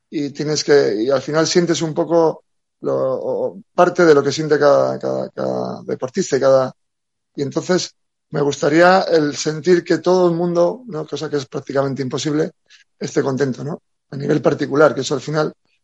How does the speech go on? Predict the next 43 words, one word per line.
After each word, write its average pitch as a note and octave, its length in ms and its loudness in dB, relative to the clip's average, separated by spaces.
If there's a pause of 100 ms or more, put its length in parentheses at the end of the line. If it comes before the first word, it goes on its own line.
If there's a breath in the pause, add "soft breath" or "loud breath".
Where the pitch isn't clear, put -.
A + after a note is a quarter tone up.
(140)
porque C#3+ 200 0
es E3 80 2
muy F#3 140 6
difícil F3 640 4
cuando D3 280 -2
eres F3+ 220 -2
el E3 100 0
director D#3+ 580 0
el D3 180 -2
no E3 120 0
reflejar E3 560 -2
el D#3 120 -2
sentimiento D#3 720 -4
que, C#3 180 2 (440 loud breath)
que C#3 100 -8
también C#3+ 260 -2
reflejan D3 320 -2
los C3 100 -2
deportistas. C#3 480 -4
Y D3 40 0
al C3 60 -2
final E3+ 200 2
es E3+ 120 2
un F3+ 100 2
equipo F#3 380 0 (400 loud breath)
que, C#3 380 4
que, C3+ 220 0 (440)
que - 140 -4
siente, F3 520 2
¿no? G3 380 2
Eh, D3 220 0 (140)
es-, C#3+ 120 -6
tiene F3 240 0
su D3+ 240 0
resultado D#3 520 2
particular, F3 500 0
pero D3 160 -2
también D#3 280 -6
tiene D#3+ 180 0
el D3 40 -2
resultado C#3+ 380 0
global. D#3 280 6
Entonces, E3+ 340 -4